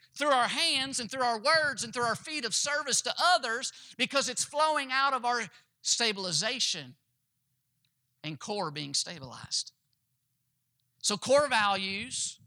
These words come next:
and our stability in them allow us to transfer force, the ministry of the Holy Spirit, from one member of the body to another member.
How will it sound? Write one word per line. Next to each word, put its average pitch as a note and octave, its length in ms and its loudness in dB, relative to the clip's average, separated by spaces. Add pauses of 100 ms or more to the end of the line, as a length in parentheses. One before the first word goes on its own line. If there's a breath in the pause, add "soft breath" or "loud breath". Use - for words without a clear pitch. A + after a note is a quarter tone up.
(340)
and G3 100 0
our G3 120 4
stability A#3 560 0
in F#3 100 -4
them F#3+ 200 -4
allow G3 280 2
us G3+ 160 0
to G3 100 -10
transfer G3+ 840 -2 (320)
force, F3+ 420 2
the F3+ 100 -4
ministry A3+ 440 2
of A3 40 0
the G3+ 60 0
Holy A3 220 -2
Spirit, A#3+ 320 0
from G#3 180 -6
one C#4 220 -2
member G3+ 240 -4
of E3+ 80 -4
the D#3+ 80 -6
body D#3+ 260 0 (160 loud breath)
to A#3 140 -2
another C4 260 0
member. E3+ 240 -8